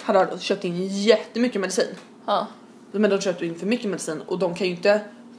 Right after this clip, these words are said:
Speaker 1: det kan liksom inte komma på typ deras, alltså det kan ju, det blir inte rättfärdigt att de har köpt in jätte-, jättemycket medicin.
Speaker 2: Nej.
Speaker 1: Det är inte många som har, så att de gör det jättestort i media.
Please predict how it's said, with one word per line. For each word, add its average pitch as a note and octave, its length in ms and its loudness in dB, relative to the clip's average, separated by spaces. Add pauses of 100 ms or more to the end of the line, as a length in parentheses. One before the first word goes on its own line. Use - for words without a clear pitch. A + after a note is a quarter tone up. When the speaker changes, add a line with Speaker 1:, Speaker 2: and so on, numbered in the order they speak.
(460)
Speaker 1:
det A#3 100 4
kan A#3+ 160 4
liksom A#3 180 0
inte G#3+ 140 -2
komma G3+ 200 0
på F#3+ 80 -4
typ F#3 160 -4
deras, F3+ 340 0 (760)
alltså A3 240 0
det G3+ 80 2
kan G#3+ 160 -4
ju, G#3 160 -2
det F#3+ 120 -8
blir G#3+ 140 0
inte G#3+ 160 0
rättfärdigt G#3+ 560 2
att - 80 -8
de F3 120 -4
har F3 60 -4
köpt E3+ 180 -8
in E3+ 240 -8 (180)
jätte-, G3 800 2
jättemycket F#3 340 -4
medicin. F3 460 0 (280)
Speaker 2:
Nej. D4 240 12
Speaker 1:
Det G#3+ 60 2
är - 20 2
inte G#3 140 -2
många E3+ 220 -4
som G3+ 120 -6
har, F3 100 0
så F3+ 100 -8
att F3 60 -12
de F#3+ 120 -2
gör G#3 180 4
det E3+ 60 0
jättestort A3+ 580 -6
i - 20 -2
media. F3+ 520 2